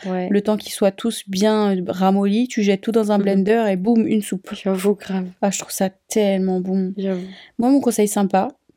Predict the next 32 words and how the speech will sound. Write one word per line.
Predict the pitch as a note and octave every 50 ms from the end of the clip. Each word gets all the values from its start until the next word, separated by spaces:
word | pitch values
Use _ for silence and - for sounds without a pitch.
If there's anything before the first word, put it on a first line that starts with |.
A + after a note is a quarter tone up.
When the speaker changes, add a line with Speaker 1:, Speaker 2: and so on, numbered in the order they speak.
| - - - - - - _
Speaker 2:
c'est | - - - - A#3 A#3 C4+ - _ _
de | - F#3+ F#3+
re-, | F#3 F#3 F3+ F#3 F#3 F#3+ F#3 F#3 F#3 F3
ralentir | - G3 A#3 B3+ B3+ B3 - - A#3+ A#3+
votre | A3+ G#3 - - F#3+
consommation | - - G#3 G3+ - A#3+ A#3 A3 G3 G3 - G3+ G3+
de | G#3 F#3+
TikTok. | F3 - - F#3+ - - - F3 - - - E3 - - - _ _ _ - -
Speaker 1:
Oh. | F#3 F3+ F#3 A3+ C#4+ E4+ D#4+ C4 G#3+ F#3+ F3+ F3 E3+ E3 D#3+ D#3+
Speaker 2:
Euh, | G#3 G3+ G3 G3 F#3+ F#3+ F#3+ F#3+ F#3+ F#3+ F#3+ F#3+ - - _ -
essayez, | A#3+ A#3 - A#3 A3 G3+ G3+ G#3 A#3 - -
c'est | - - F#3+
ce | -
que | - G3+ G3
je, | F#3+ -
ça, | - - G#3
moi | - G#3+ A3
ça | - A3+
fait | G#3+ -
un | G3
moment, | G3 G3 G3 A3+ B3
c'est | - A#3
malgré | G3+ G3+ G3 F#3+ F3 F#3+ G3 G3
moi, | G3 G3+ A3
c'est | A3 - G3
juste | F#3 G3 -
que | -
je | F#3 -
suis | F#3+ -
trop | - - G#3+ G3+
occupée. | G3 - - F3+ - F3+ F#3 A3 -
Speaker 1:
Mhm. | - F#3+ F3+ F3 F3 E3+ E3+ F#3 G#3+